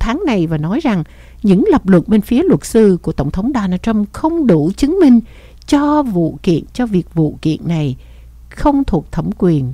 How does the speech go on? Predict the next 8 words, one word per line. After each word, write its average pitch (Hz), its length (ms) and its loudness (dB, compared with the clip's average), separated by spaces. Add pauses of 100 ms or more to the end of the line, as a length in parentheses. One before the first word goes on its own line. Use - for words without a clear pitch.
của 139 300 -2 (100)
tòa 147 360 -6
tại 123 260 -6 (120)
New 160 360 0
York. 254 140 -2 (540)
Riêng 208 360 2
bên 190 140 2
phía 240 320 -2